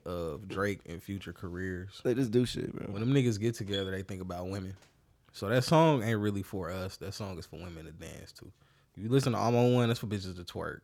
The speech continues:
Speaker 1: Like, he on there rapping, but he on there not
Speaker 2: He's not
Speaker 1: rapping.
Speaker 2: rapping.
Speaker 1: He's on there, like, like, coaching bitches.
Speaker 2: Mm.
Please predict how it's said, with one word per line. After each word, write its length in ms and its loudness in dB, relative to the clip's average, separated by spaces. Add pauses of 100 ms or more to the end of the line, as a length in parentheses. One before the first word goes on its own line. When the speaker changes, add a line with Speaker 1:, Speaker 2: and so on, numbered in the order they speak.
Speaker 1:
Like, 340 -6 (400)
he 160 4
on 160 8
there 160 6
rapping, 600 6
but 180 4
he 160 8
on 160 6
there 120 4
not 320 6
Speaker 2:
He's 80 2
not 60 4
Speaker 1:
rapping. 300 8
Speaker 2:
rapping. 180 -4
Speaker 1:
He's 260 6
on 200 6
there, 260 10
like, 480 6 (840)
like, 380 2 (140)
coaching 480 8
bitches. 440 0
Speaker 2:
Mm. 140 -6